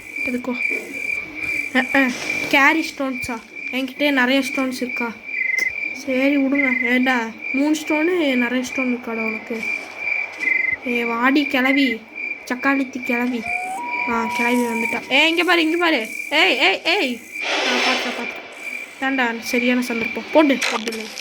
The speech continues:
சாவு. இப்போ கிளவனா? கிளவன் எங்கே இருக்கான்னு தெரில. ஏ, வாடா, வாடா, வாடா, கிளவா.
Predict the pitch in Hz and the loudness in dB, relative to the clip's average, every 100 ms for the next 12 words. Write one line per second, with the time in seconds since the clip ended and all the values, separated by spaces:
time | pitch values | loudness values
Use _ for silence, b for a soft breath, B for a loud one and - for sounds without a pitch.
0 | - - - - - - - - - 285 | -6 -6 -6 -10 -10 -10 -12 -8 2 6
1 | 339 370 415 427 - - - - - - | 6 6 2 0 -8 -12 -12 -10 -8 -10
2 | - - - 269 262 262 269 269 294 285 | -16 -12 -4 0 2 4 4 6 6 4
3 | 277 220 - - - - 262 285 269 254 | 2 -2 -8 -14 -10 -2 2 4 4 2
4 | 254 247 240 226 226 240 - - - - | 0 0 -4 -4 -6 -8 -12 -10 -10 -12
5 | - - - - - 277 285 294 311 302 | -14 -8 -6 -6 -2 4 6 6 6 4
6 | 311 320 311 320 320 294 262 | 4 4 4 2 0 -2 -2